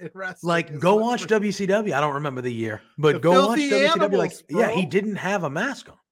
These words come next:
Speaker 1: No.
Speaker 2: the whole time. Um,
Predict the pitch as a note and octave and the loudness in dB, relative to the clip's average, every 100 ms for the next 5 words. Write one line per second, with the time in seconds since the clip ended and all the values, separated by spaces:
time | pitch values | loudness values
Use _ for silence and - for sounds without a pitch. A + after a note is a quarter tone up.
0 | _ _ _ - A3 C4+ G3+ D3 A#3+ F#3+ | _ _ _ -20 -20 -18 -6 0 0 2
1 | C#4 - _ _ _ _ _ _ _ _ | -2 -4 _ _ _ _ _ _ _ _
2 | _ - D3 D3 D3 C#3+ C3 | _ -6 -2 2 0 -2 -6